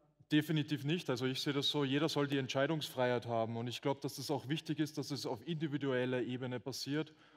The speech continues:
Und einfach, dass die Menschen wissen oder die Person weiß, okay, was sind die Vor- und Nachteile, wie ich auch, äh, eingangs schon erwähnt habe.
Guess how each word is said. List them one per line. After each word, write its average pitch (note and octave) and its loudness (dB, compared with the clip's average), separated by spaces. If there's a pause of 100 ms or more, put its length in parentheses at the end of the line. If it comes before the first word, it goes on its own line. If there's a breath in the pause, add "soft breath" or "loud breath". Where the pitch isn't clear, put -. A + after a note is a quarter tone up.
(160 soft breath)
Und B2+ -2
einfach, C#3+ 2
dass C#3 2
die C#3 -4
Menschen C#3 0
wissen F3 0
oder D#3 2
die C3+ -6
Person C#3 0
weiß, D3 4
okay, D3 0
was C#3 0
sind - -6
die C#3+ -4
Vor- C#3 0
und C3+ 0
Nachteile, D3 0
wie D3 2
ich C#3+ -4
auch, B2+ -2
äh, - -8
eingangs C#3 -2
schon C3 -4
erwähnt C3 -2
habe. D#3 0